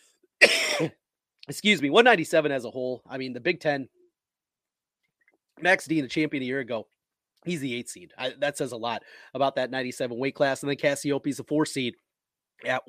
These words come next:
two eighty-five. So overall on the surface, I, initially I thought maybe. Deeper I looked at it, uh, not so much. Well, I'm coughing. <coughs>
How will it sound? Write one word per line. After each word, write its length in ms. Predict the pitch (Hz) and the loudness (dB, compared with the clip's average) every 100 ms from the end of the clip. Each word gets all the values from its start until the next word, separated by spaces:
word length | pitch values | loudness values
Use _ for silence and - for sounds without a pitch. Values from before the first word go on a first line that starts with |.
| 117 | -12
two 220 | - 135 120 | -4 -2 -2
eighty-five. 480 | 110 - 107 98 | -4 -6 -8 0
So 140 | 185 - - - - | 4 4 0 -16 12
overall 440 | 262 285 240 240 | 12 12 12 12
on 100 | 226 | 12
the 60 | 196 | 8
surface, 480 | - 208 202 196 - | 4 2 4 0 0
I, 140 | 151 143 | -4 0
initially 400 | 156 165 - 170 | 0 0 4 4
I 20 | |
thought 220 | 160 156 | 6 4
maybe. 360 | 151 196 262 220 _ _ _ _ _ _ _ _ - | 6 4 4 -2 _ _ _ _ _ _ _ _ -10
Deeper 220 | 135 127 | -6 -6
I 40 | |
looked 220 | 117 113 | -6 -8
at 140 | 107 104 | -10 -12
it, 100 | 104 - - - - | -14 -20 -20 -20 -16
uh, 80 | 104 | -14
not 260 | 98 98 - | -12 -14 -12
so 160 | 107 | -14
much. 320 | 98 92 - - - _ | -14 -16 -16 -20 -20 _
Well, 220 | 185 - - _ _ _ _ - | 8 8 2 _ _ _ _ -2
I'm 100 | 156 | 0
coughing. 400 | 151 120 - 95 _ _ _ _ - - - _ _ _ _ _ _ | 2 0 -2 -14 _ _ _ _ -20 -20 -20 _ _ _ _ _ _
<coughs> 60 | - | 4